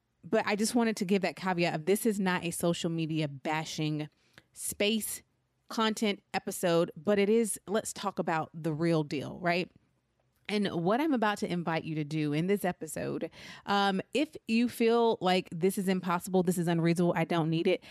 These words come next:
that's all the more reason I want you to sit with it and consider it, okay? So, m-, I have one question for you today, and that is,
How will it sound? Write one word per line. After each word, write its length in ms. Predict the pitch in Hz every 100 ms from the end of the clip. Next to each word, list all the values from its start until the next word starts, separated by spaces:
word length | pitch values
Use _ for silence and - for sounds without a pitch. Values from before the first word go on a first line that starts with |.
| -
that's 180 | 175 170 _
all 180 | 175 175
the 80 | 190
more 220 | 190 180
reason 300 | 165 180 170
I 100 | 160
want 220 | 165 165
you 60 | 156
to 100 | 160
sit 240 | - 165
with 140 | - 180
it 80 | 180
and 120 | 160
consider 420 | 175 151 151 139
it, 120 | - -
okay? 260 | 156 190 254 - - - - -
So, 520 | - 240 220 202 202 _ _ -
m-, 100 | 208 -
I 140 | 226
have 160 | 311 339
one 140 | 302
question 360 | 262 226 285 247
for 140 | 214
you 260 | 165 147 151
today, 520 | - - 156 151 165 -
and 160 | 175
that 220 | 170 196
is, 340 | 226 190 190